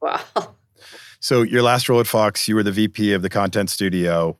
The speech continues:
Speaker 2: Fast forward to August twenty twenty-two, you've been instrumental in the launch of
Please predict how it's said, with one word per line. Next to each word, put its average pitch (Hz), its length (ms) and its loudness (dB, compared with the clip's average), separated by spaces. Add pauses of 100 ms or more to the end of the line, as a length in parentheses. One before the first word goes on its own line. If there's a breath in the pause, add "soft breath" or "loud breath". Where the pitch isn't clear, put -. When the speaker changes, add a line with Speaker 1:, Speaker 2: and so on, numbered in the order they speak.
Speaker 2:
Fast 104 240 0
forward 113 180 2
to 104 140 0
August 107 320 2
twenty 110 240 -2
twenty-two, 117 720 0
you've 107 260 2
been 104 120 0
instrumental 98 500 -2
in 98 60 -2
the 90 100 -2
launch 95 380 0
of 87 320 -2